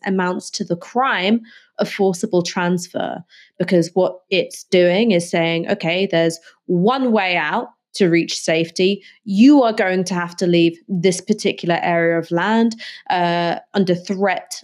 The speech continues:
of bombardment, and there's no guarantee you can come back." That is forcible transfer. It is not a humanitarian evacuation order.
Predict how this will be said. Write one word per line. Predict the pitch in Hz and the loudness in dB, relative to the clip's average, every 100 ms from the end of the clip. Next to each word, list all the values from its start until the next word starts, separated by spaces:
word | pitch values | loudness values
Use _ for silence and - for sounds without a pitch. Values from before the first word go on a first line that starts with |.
| - | -2
of | 185 175 - | 0 0 -2
bombardment, | 170 165 247 247 247 233 233 226 - - _ - | -4 -2 -2 -2 0 2 2 0 -10 -20 _ -6
and | 196 185 185 190 180 - _ _ _ _ _ _ _ _ 233 190 | -2 0 2 0 -2 -10 _ _ _ _ _ _ _ _ 0 2
there's | 202 185 | 2 4
no | 202 185 | 4 2
guarantee | 175 165 175 - | 0 -4 -4 -2
you | 165 160 | -2 -2
can | 175 | -6
come | 175 - | -8 -8
back." | - - - - | -12 -16 -10 -4
That | 226 220 | -2 2
is | 185 - | 0 2
forcible | 185 175 180 170 | 0 0 0 -2
transfer. | 170 165 160 - 175 | -2 -8 -8 -4 0
It | 180 | 2
is | 202 208 | 2 6
not | 226 - | 4 4
a | |
humanitarian | 233 220 185 170 170 180 165 165 160 | 0 0 2 0 0 -2 -2 -2 -2
evacuation | 151 - - 165 165 - 165 | -4 -6 -6 -4 -4 -6 -8
order. | 156 - - | -8 -10 -10